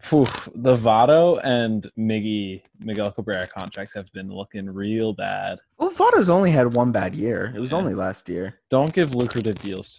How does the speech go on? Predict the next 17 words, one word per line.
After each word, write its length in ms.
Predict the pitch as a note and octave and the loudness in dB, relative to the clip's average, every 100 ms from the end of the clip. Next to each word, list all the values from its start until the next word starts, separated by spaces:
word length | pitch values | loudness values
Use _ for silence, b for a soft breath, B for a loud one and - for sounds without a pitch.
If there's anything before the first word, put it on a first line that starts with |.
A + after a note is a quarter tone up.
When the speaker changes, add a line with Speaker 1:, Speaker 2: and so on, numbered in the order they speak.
| - - | -20 -20
Speaker 1:
to, 100 | - | -20
to 160 | - - | -14 -12
a 40 | |
first 320 | G2 - - - | -10 -10 -12 -12
baseman. 500 | - - - A2+ - _ | -14 -14 -14 -14 -16 _
That's 260 | G#2 - | -8 -8
my 460 | F#2 F2+ F2+ F#2 G#2+ _ _ - _ b b b | -14 -12 -10 -12 -14 _ _ -20 _ b b b
Speaker 2:
Um, 300 | - C3 B2+ | 0 2 2
also, 300 | - D3 G#3 | 2 2 0
speaking 320 | - - F3 E3+ | -6 -4 -2 2
about 160 | C#3+ | 2
the 80 | C3 | 2
Reds, 280 | A2+ A2+ C3 | 2 2 0
this 200 | A#2+ - | -6 -6
just 160 | A2+ | -10
kinda 200 | - A2 | -6 -6
popped 500 | G#2 - G2 - - | -6 -6 -6 -6 -10